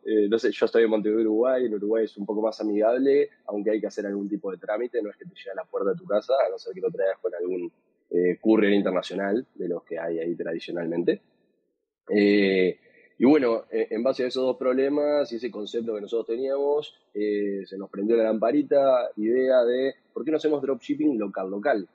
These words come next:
O sea, tenemos producto en Uruguay, tenemos, eh, mayoristas o proveedores en Uruguay que tienen productos, que son los mismos que compran en origen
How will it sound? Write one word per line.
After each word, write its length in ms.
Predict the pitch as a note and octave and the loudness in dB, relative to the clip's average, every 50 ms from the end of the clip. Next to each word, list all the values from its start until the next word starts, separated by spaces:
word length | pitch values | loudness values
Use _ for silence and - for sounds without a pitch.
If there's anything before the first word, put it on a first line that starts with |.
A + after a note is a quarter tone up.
| _ _ | _ _
O 80 | - F#2+ | -20 -14
sea, 360 | - G2+ G2+ G2 F#2+ F#2 F2+ | -8 -6 -6 -4 -4 -4 -6
tenemos 400 | - - F2+ F#2+ G2+ G#2 G2 - | -8 -10 -8 -2 -2 -2 -2 -2
producto 640 | - G#2 G2+ G2+ A#2 A#2+ G#2+ G2+ - G2+ G2+ G#2 G#2+ | -2 0 2 2 2 2 0 -2 -4 -2 0 0 2
en 140 | G#2 A2 | 2 2
Uruguay, 520 | A2 G#2 G2+ G2+ G2 G2+ F#2+ G2 G#2+ C3 - _ | 4 4 4 2 2 2 0 0 -2 -2 -4 _
tenemos, 480 | - G2+ G2+ G#2 G#2 G2+ G2 - - _ _ _ - | -8 -6 -4 -2 -2 -2 -4 -4 -8 _ _ _ -8
eh, 140 | - F#2+ F#2+ | -6 -2 0
mayoristas 680 | G2+ G2+ G2+ - G2+ G#2+ A#2+ A2+ - - - A2+ - - | 0 0 0 -2 -2 -2 -2 -2 -2 -2 -4 -4 -4 -6
o 60 | F2+ | -4
proveedores 460 | - G2+ G#2 A2 A2+ G#2+ G#2 G2+ - | -2 2 4 4 4 4 2 0 -2
en 80 | F#2+ G2 | -4 -2
Uruguay 320 | F#2+ G2 G2+ G#2+ A2+ - | 0 2 2 2 2 0
que 100 | - F2+ | -2 -2
tienen 320 | - A#2+ A#2+ A#2 G2+ F#2 | 2 2 2 4 2 0
productos, 640 | - G2+ G2+ G#2+ A#2 A2 G2+ - C#3+ E3+ - _ _ _ _ _ | 0 2 2 4 4 2 2 0 0 0 -2 _ _ _ _ _
que 60 | - | -14
son 180 | - - F#2 F#2+ | -8 -4 -2 -2
los 100 | F2+ E2+ | -2 -2
mismos 300 | F2 G2+ G2+ F#2+ F2 - | 0 0 0 0 -2 -6
que 100 | - F2 | -10 -12
compran 380 | - F#2+ F#2+ F#2+ F2+ F2+ E2+ F2 | -4 -2 -2 0 0 -2 -2 -2
en 100 | F2 F2 | -2 -2
origen 440 | F2+ F#2+ G#2 G2 - G2+ B2+ F#3 | 2 2 0 0 0 -2 -4 -4